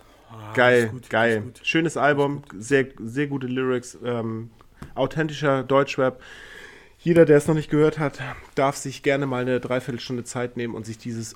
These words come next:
Speaker 2: unfassbar geile Album anhören. Ich bin wieder total Fanboy und, ähm, ja, gönnt euch. Gönnt euch. Haze. Hazy Haze, Alter.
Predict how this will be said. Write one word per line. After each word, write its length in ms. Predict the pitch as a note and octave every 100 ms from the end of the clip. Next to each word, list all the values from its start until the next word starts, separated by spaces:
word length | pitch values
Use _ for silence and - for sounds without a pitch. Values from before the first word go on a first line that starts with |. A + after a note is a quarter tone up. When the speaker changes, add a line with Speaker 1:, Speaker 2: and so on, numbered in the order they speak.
| _
Speaker 2:
unfassbar 800 | - F3 G3+ - - D#3+ - D3
geile 360 | C3 B2+ C3 B2
Album 320 | C3+ C#3 A#2+
anhören. 380 | G#2 A2+ A#2+ B2
Ich 120 | A2+
bin 160 | B2 A#2
wieder 220 | A2+ A2
total 380 | - - A#2+ B2
Fanboy 560 | B2 B2+ B2+ G#2+ G#2+ B2
und, 500 | - A2 A2 A2 -
ähm, 540 | G#2+ A2 A2 A2 A2 A2+
ja, 240 | C#3+ G2+ F2 _ _ _
gönnt 180 | C3+ C3+
euch. 220 | G2 F#2+ - _ -
Gönnt 240 | F3 G#3+
euch. 400 | D3+ D#3 D3+ - _ _
Haze. 380 | D#3 D3 C#3+ - - _ _
Hazy 240 | C#3+ C#3+ D3
Haze, 300 | C3 C3+ -
Alter. 300 | A2 A2+